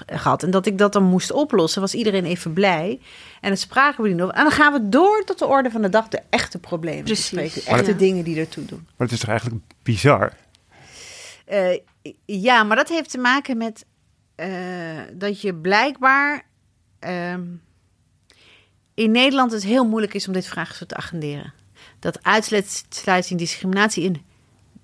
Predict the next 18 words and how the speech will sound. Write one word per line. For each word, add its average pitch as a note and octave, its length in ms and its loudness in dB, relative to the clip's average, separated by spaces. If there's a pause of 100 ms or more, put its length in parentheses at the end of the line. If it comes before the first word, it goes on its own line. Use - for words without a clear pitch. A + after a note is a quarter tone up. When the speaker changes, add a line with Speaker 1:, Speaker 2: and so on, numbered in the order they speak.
(420)
Speaker 1:
N-, F#3 220 2
Nederlanders G#3+ 1000 0
zich F#3 320 -6
op E3+ 240 -4
dat F#3+ 240 2
vlak G3 280 -4
he-, F3 280 -4
dat G3+ 140 0
vinden A#3+ 240 2
het G3+ 80 -2
heel C4 200 6
moeilijk A3+ 380 6
om E3+ 80 -8
als F3 160 -10
racist - 400 -12
uitgemaakt - 480 -20
te - 60 -18
worden. - 180 -18